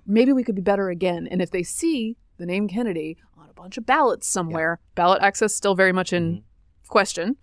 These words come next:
Speaker 2: Right.
Speaker 1: maybe that could mean something. Also, people like us are obviously gonna talk about it.
Speaker 2: Of course, I think the, the weird thing is people who were able to, people who could recall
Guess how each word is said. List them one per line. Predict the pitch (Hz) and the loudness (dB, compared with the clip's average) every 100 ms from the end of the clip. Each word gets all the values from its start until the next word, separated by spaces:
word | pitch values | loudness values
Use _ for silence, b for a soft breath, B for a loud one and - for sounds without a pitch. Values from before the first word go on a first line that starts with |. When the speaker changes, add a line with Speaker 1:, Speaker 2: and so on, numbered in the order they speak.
| _ | _
Speaker 2:
Right. | 196 - _ | -20 -20 _
Speaker 1:
maybe | 143 147 170 | _ -14 -6
that | 180 | -4
could | - | 0
mean | 233 359 | 0 0
something. | 302 185 175 | 0 -2 -2
Also, | 202 202 190 | -2 -2 -4
people | - 190 | -4 -4
like | 170 165 | -4 -4
us | 165 | -8
are | 175 - | -8 -4
obviously | 160 160 170 170 | -4 -4 -10 -12
gonna | 170 | -12
talk | - - | -14 -16
about | - - | -14 -14
it. | - _ - | -14 _ -20
Speaker 2:
Of | - | -2
course, | 196 175 | 0 2
I | 156 | -2
think | - - 240 - - - _ _ | -4 -2 -2 -4 -14 -20 _ _
the, | 151 | 0
the | 147 131 | 2 2
weird | 170 220 | 2 0
thing | - 151 | -2 -2
is | 123 92 107 | -2 -4 -8
people | - - 185 170 | -12 -10 -6 -6
who | 120 147 | -4 -4
were | 120 | -2
able | 110 123 113 | -2 -4 -6
to, | - 110 _ | -10 -12 _
people | - 247 - 143 | -4 -2 0 0
who | 143 147 | 0 -2
could | - 131 | -4 -8
recall | 107 110 - 139 107 76 | -6 -8 -2 2 2 0